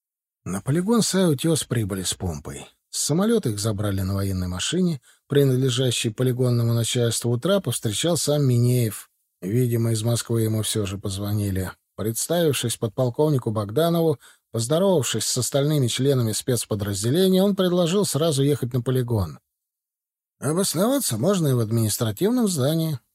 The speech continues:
Там прохладно и тихо, никто не помешает». «Мы больше хотели по окрестностям походить,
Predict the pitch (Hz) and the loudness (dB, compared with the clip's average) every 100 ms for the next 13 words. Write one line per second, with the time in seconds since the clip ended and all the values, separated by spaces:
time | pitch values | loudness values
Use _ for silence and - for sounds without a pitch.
0 | - 156 233 247 - 175 220 208 143 175 | -2 0 2 0 2 2 2 2 2 0
1 | 202 180 120 123 - 185 240 170 131 - | -2 0 0 -2 0 0 2 2 0 0
2 | 151 180 156 - _ _ _ _ _ _ | 0 0 -2 -8 _ _ _ _ _ _
3 | _ _ - - 131 151 113 143 117 - | _ _ -18 -8 -4 -2 0 0 0 -2
4 | 135 156 139 120 139 127 151 170 - 123 | 0 2 2 2 0 2 0 2 0 0
5 | 120 104 110 123 117 104 - - | 0 -2 -2 0 0 -2 -6 -12